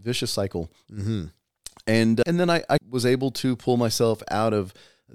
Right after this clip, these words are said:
Speaker 1: that cycle, but I never really felt the same.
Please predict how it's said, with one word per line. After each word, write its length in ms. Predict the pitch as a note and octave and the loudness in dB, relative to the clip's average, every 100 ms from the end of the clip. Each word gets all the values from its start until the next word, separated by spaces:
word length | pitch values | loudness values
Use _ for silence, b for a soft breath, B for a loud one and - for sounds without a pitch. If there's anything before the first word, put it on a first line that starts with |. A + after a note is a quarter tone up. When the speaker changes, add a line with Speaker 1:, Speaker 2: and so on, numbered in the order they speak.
| F#2 | -6
Speaker 1:
that 340 | G2 G#2+ - - | 0 2 0 -4
cycle, 440 | - B2 - G#2 | 0 0 0 -4
but 160 | E2+ F2 | -4 -6
I 100 | A#2 | -4
never 220 | C3+ F#3+ | -4 -6
really 360 | E3+ G#2 B2 A2 | -4 0 0 0
felt 460 | - G#2 G#2+ - | -2 -2 -2 -4
the 100 | F#2 | -8
same. 580 | - - F#2 G2 D#2 D2+ | -6 -4 -2 -4 -6 -10